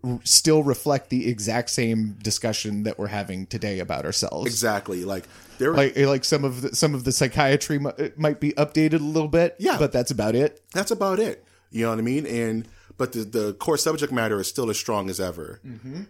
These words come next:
Speaker 2: My Batman might as well c-, come out swinging. Uh, when I read this book and I look at the artwork, it reminds me of kind of like the eighties Batman, the slimmer,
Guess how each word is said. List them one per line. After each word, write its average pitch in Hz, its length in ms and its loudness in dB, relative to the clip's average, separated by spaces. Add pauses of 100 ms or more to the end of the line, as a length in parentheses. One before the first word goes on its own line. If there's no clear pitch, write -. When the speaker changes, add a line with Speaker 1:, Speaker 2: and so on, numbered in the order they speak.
(160)
Speaker 2:
My 123 180 0
Batman 101 760 -2 (240)
might 107 160 0
as 123 120 -2
well 120 240 -2 (580)
c-, - 120 -10
come 139 160 0
out 123 160 0
swinging. 117 500 -2 (600)
Uh, 110 460 2
when 113 220 -2
I 180 40 2
read 214 200 -2
this 147 140 -2
book 110 300 -2
and 117 100 -2
I 123 40 0
look 131 140 -4
at - 60 -14
the 113 100 -8
artwork, 110 440 -4
it 120 40 -2
reminds 165 400 0
me 147 200 2
of 123 340 -4 (480)
kind 151 280 -2
of 151 140 -6
like 127 380 -2
the 104 280 -8
eighties 110 360 -4
Batman, 110 520 -2
the 104 80 -6
slimmer, 120 580 0